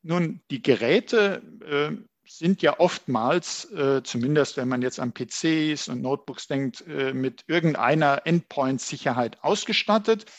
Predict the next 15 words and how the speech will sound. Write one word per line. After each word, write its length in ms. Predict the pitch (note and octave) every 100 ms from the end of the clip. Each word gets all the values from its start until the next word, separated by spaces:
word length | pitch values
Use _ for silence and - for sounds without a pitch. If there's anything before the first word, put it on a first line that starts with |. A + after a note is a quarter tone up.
| - - _ _ -
Und 320 | D3+ C#3+ - -
reicht 560 | G#2+ G#2 A2+ B3 - -
denn 200 | C#3 A#2
sowas, 440 | A2+ G#2 G#2+ -
eine 200 | D3 B2+
herkömmliche 1300 | A#2+ - - F3 F#3+ E3 D3+ C#3+ C3+ - C#3 C3 C#3 -
Anti-Malware-Installation 1600 | - D3 B2+ B2 D#3 B2+ B2+ B2 A2 B2 A2 A2+ - A#2+ A2 A2+
oder 280 | B2+ A#2 G#2+ - -
hilft 280 | F#3 -
zum 120 | - D3+
Beispiel 400 | C#3+ C#3 - F3
die 80 |
Firewall 800 | - - D#3 G3 D#3 B2 D3 C#3
im 180 | - C#3
Unternehmen, 720 | D3+ C#3+ C3+ C3 E3+ A3 C3